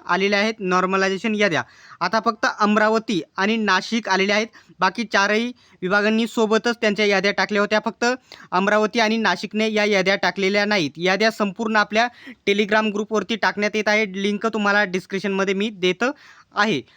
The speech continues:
आणि या त्या ठिकाणी अमरावती आणि नाशिक राहिलेले आहेत, त्यांची यादी आल्याच्यानंतर लगेचच आपल्या Telegram ग्रुपवरती टाकली जाईल, त्यासाठी Telegram ग्रुप नक्की जॉईन करून घ्या. विद्यार्थी मित्रांनो, आता त्यांनी नॉर्मलायझेशन स्कोअर कशा पद्धतीने जाहीर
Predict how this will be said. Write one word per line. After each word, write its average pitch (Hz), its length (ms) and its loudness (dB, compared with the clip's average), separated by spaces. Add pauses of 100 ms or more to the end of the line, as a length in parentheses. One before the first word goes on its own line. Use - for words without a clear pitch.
(140)
आणि 202 220 0
या 233 80 2
त्या 233 140 0
ठिकाणी 233 320 -4
अमरावती 220 580 0
आणि 226 160 0
नाशिक 214 380 -2
राहिलेले 214 300 2
आहेत, 226 180 2
त्यांची 214 300 -4
यादी 208 260 0
आल्याच्यानंतर 196 640 0
लगेचच 202 520 -2
आपल्या 214 340 0 (100)
Telegram 196 400 0
ग्रुपवरती 190 400 -4
टाकली 196 320 -2
जाईल, 208 240 0 (380)
त्यासाठी 226 380 -2
Telegram 202 460 0
ग्रुप 202 220 -4
नक्की 196 280 -4
जॉईन 190 200 0
करून 190 200 -2
घ्या. 175 220 0 (2250)
विद्यार्थी 214 400 0
मित्रांनो, 233 440 2
आता 208 360 0
त्यांनी 233 320 2
नॉर्मलायझेशन 220 1000 2
स्कोअर 208 340 0
कशा 202 280 0
पद्धतीने 226 520 -2
जाहीर 208 240 0